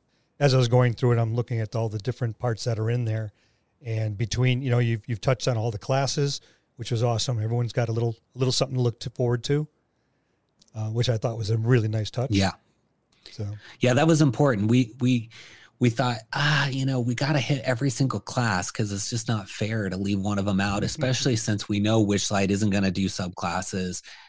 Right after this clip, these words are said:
Speaker 2: and people like the subclasses. And then we wanted to do some backgrounds and touch on, like, the carnival side with our clown background, um, and then the more,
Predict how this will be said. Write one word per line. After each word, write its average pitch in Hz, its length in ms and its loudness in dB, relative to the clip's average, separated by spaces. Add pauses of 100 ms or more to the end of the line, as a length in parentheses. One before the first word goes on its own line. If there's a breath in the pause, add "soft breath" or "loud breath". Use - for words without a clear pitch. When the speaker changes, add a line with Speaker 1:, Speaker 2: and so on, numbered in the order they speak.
(100)
Speaker 2:
and 98 120 -4
people 107 400 -2
like 92 260 -2
the 101 80 0
subclasses. 92 1080 -2 (460 loud breath)
And 98 120 2
then 104 60 2
we 110 100 6
wanted 110 340 4
to 104 60 -6
do 107 140 4
some 104 180 4
backgrounds 98 840 0
and 98 140 -2
touch - 260 -4
on, 101 140 2
like, 95 180 0
the 104 80 -2
carnival 98 460 0
side 92 300 2
with 90 140 -2
our 95 120 0
clown 92 400 2
background, 90 720 -2 (640 loud breath)
um, 87 400 -6
and 92 160 0
then 92 400 -4 (160)
the 95 120 0
more, 90 480 0